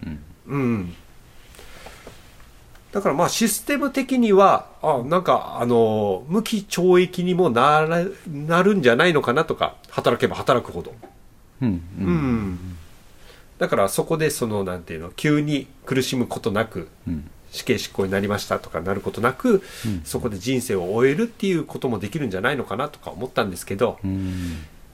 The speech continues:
Speaker 2: まあね、そこに送り込まれた人たちっていうのは、
Speaker 1: はい。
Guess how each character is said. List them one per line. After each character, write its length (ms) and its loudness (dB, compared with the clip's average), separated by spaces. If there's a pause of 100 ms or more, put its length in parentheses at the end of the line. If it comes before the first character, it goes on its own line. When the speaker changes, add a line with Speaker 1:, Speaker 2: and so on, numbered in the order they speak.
(120)
Speaker 2:
ま 200 -4
あ 40 -6
ね、 280 0
そ 180 -12
こ 100 -4
に 100 0
送 180 -4
り 80 0
込 120 -8
ま 80 0
れ 80 0
た 100 -2
人 200 -4
た 100 2
ち 140 -8
っ 20 -20
て 60 -4
い 40 -4
う 40 -4
の 80 -2
は、 240 -4
Speaker 1:
は 180 2
い。 80 -4